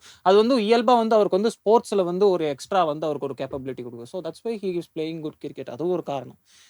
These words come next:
ரெண்டு எடுத்துக்கிட்டீங்கன்னா வந்து உங்களுக்கு, அ, லக்னமும் ஒண்ணு இருக்கறனால வந்து அவருக்கு வந்து double time the focus, double time the flow. So வந்துட்டு அவர் வந்து ஃப்ளோல இயங்கக்கூடிய ஒரு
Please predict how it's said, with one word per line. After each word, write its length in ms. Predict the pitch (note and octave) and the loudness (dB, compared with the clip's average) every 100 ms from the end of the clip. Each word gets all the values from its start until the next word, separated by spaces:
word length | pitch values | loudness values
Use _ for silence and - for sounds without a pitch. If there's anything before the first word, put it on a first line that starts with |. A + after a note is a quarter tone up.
| _ | _
ரெண்டு 320 | - G#3+ A#3+ B3+ | 2 6 8 6
எடுத்துக்கிட்டீங்கன்னா 540 | A3 G3+ G3 G3+ G#3 | 6 0 0 0 0
வந்து 260 | E3+ E3 F#3 | 0 0 0
உங்களுக்கு, 520 | D#3 C#3 D#3 A3 C4+ _ _ _ _ D#3+ | 0 -4 0 -2 -2 _ _ _ _ -6
அ, 40 | |
லக்னமும் 680 | D#3 D#3 G3 A#3+ C4 C4 A#3+ | 0 6 8 8 6 6 6
ஒண்ணு 200 | G#3+ G3+ | 6 4
இருக்கறனால 420 | F#3+ F3 F3+ A3 | 4 2 2 2
வந்து 200 | G3 A#3+ | 2 4
அவருக்கு 240 | A3 G3+ | 4 4
வந்து 200 | A3+ F3+ | 4 4
double 160 | F3 A#3 | 6 4
time 220 | A#3 A3 | 2 0
the 60 | G3+ - | 0 -2
focus, 260 | F#3 A3+ A3 | -2 -2 0
double 220 | F3 F#3 | 2 2
time 240 | G3+ G3+ F3+ | 2 0 -2
the 60 | |
flow. 240 | E3+ E3 C#3+ - _ | -4 -4 -4 -6 _
So 300 | - B3 A3 | 0 4 4
வந்துட்டு 220 | G#3 A3 | 2 2
அவர் 200 | C4+ G#3+ | 4 4
வந்து 180 | G#3 A#3 G#3+ | 4 0 2
ஃப்ளோல 260 | A3+ B3 | 4 6
இயங்கக்கூடிய 720 | G3+ G#3+ G#3+ G3+ F#3+ F#3+ F3+ E3+ | 4 2 0 0 2 4 2 0
ஒரு 160 | D#3+ | 0